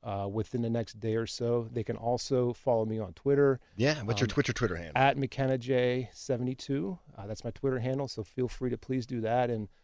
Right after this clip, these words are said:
Speaker 1: we'll have information there. And also, uh, the Robomatter Twitter account, uh, which is just at Robomatter, and the
Speaker 2: Yeah.
Speaker 1: Robomatter website.
Speaker 2: Robomatter dot com.
Speaker 1: Yep.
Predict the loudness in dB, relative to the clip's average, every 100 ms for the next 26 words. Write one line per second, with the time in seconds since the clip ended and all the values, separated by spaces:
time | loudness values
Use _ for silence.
0 | _ -4 -2 0 2 2 0 -2 0 0
1 | 2 0 0 0 0 -2 -12 _ _ -4
2 | -2 -2 -4 -4 2 2 6 6 4 4
3 | 0 0 0 0 0 0 -4 -16 -16 -16
4 | -14 -16 -14 -10 -8 -4 -4 0 0 0
5 | -2 -8 -6 -2 0 -2 -6 -10 -12 -14
6 | -14 -20 _ _ -6 -4 -4 -8 -12 -14
7 | -12 -14 -14 -16 -8 -8